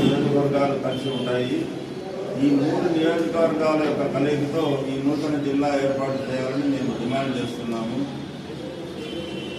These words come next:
ఈనాడు పది మందితో ఏర్పాటైన ఈ జేఏసీ మొదటగా జిల్లా పునర్విభజన కమిటీలోని మంత్రులకు జిల్లా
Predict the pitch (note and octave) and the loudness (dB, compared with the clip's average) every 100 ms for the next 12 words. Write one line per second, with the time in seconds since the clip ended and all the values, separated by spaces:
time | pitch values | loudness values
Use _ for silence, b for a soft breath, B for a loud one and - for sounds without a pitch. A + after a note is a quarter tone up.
0 | - - C#3+ D#3 D#3+ C#3+ B2 - - - | -8 -2 0 2 2 2 0 -2 -6 -8
1 | - C3+ D3 D#3+ D#3+ D3 D#3+ D3 C#3+ C#3+ | -4 -2 0 2 0 2 2 4 2 4
2 | C#3+ C#3+ C#3+ C#3 C3 B2 A2+ B2+ C3+ C3 | 2 4 2 2 2 0 -2 2 2 2
3 | D3 C#3+ C3+ C#3+ D3 C#3 A#2 B2+ C#3+ D3 | 0 2 2 0 0 0 0 0 2 2
4 | C#3+ C#3 D3 D3 D3 C#3+ C#3 C#3+ C3+ B2+ | 0 -2 0 0 0 0 0 0 0 -2
5 | C3 C#3 C#3 C3+ C3+ A#2+ A#2+ C3 C3+ C3+ | 0 0 0 2 0 0 -2 -2 -2 -2
6 | C3+ D#3 A3+ - - C3+ - C#3+ D3+ D#3+ | 0 0 0 -2 -4 -6 -2 0 4 4